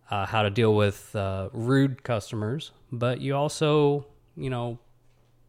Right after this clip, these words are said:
you know, you learn about every job that you do. You learn that not every customer is gonna be nice to you.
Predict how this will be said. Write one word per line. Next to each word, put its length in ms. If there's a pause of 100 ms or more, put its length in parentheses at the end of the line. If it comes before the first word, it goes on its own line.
(380)
you 140
know, 80
you 180
learn 180
about 440
every 220
job 200
that 120
you 140
do. 280 (560)
You 120
learn 260
that 240
not 200
every 260
customer 340
is 80
gonna 120
be 80
nice 260
to 120
you. 300